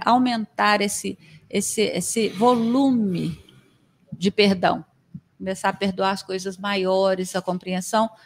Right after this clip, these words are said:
Nós não precisamos ficar de abracinhos, beijinhos, nem nada, mas pelo menos compreender o que se passou, o que aconteceu, e deixar o próximo caminhar com as próprias pernas, que um dia ele vai compreender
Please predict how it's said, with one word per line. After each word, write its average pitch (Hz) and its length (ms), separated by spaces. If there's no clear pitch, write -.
Nós 277 180
não 294 100
precisamos 349 640
ficar 226 340
de 214 80
abracinhos, 208 680
beijinhos, 196 720
nem 190 160
nada, 180 440
mas 240 220
pelo 330 320
menos 311 280
compreender 269 720
o 233 60
que - 120
se - 120
passou, 240 840
o 202 100
que - 120
aconteceu, 233 800
e 480 120
deixar 370 360
o 277 120
próximo 233 600
caminhar 220 760
com - 60
as 214 100
próprias 202 400
pernas, 233 520
que - 100
um 285 100
dia 240 280
ele 240 140
vai 214 180
compreender 220 680